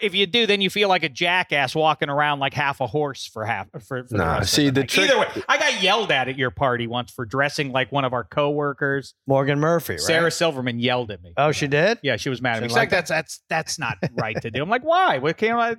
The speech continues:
Speaker 1: dress like Morgan Murphy?" I thought it was funny.
Speaker 3: Wait, I think she dressed like someone, a coworker, didn't she?
Speaker 1: Exactly. And she
Speaker 3: Oh.
Speaker 1: said it's different, though,
Speaker 3: Oh.
Speaker 1: because it was a, because it was a woman. And that
Speaker 3: I don't
Speaker 1: was
Speaker 3: remember. Oh, I see. I see. Oh, well, that was a thing even back then, huh?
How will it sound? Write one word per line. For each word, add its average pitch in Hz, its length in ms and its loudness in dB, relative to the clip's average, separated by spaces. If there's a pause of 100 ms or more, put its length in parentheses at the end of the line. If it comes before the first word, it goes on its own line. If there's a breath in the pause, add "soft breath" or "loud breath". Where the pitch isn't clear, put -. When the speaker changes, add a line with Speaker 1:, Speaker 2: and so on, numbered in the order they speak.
Speaker 1:
dress 220 280 0
like 220 180 -2
Morgan 226 340 -4
Murphy?" 247 280 -4
I - 40 -4
thought 135 140 0
it 147 40 -8
was 143 100 -14
funny. 110 340 -8
Speaker 3:
Wait, 185 220 4
I 180 80 4
think 185 200 -2
she 226 200 -2
dressed 160 360 0
like 98 200 -4
someone, 98 340 -6
a 101 240 -4
coworker, 110 400 -2
didn't 151 100 -4
she? 208 60 4
Speaker 1:
Exactly. 220 420 -2
And 139 140 -4
she 165 60 2
Speaker 3:
Oh. - 20 2
Speaker 1:
said 175 200 2
it's 139 160 -8
different, 113 420 -4
though, 87 60 -20 (260)
Speaker 3:
Oh. 147 120 4
Speaker 1:
because 127 220 -2
it 131 80 0
was 120 140 -4
a, 117 280 0
because 117 300 -6
it 117 80 -6
was 107 160 -12
a 107 60 -8
woman. 110 360 -6
And 95 120 -18
that 92 80 -6
Speaker 3:
I 101 80 0
don't 98 140 -4
Speaker 1:
was 92 100 -8
Speaker 3:
remember. 90 260 -14
Oh, 123 220 2
I 101 160 -2
see. - 180 -12 (340)
I 90 60 -18
see. 87 160 -14
Oh, 101 160 -6
well, 95 160 -4
that 110 160 0
was 113 100 -6
a 107 60 -8
thing 110 200 -8
even 101 200 -10
back 98 220 -6
then, 98 260 -12
huh? 101 80 -16